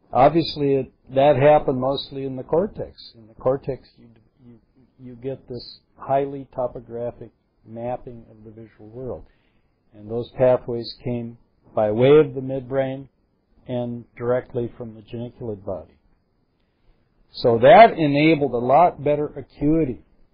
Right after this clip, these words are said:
uh, for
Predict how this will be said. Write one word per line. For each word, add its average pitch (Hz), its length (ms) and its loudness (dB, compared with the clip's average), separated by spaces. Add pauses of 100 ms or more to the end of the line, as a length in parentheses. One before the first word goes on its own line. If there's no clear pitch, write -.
(460)
uh, 117 220 -20 (2250)
for 123 380 0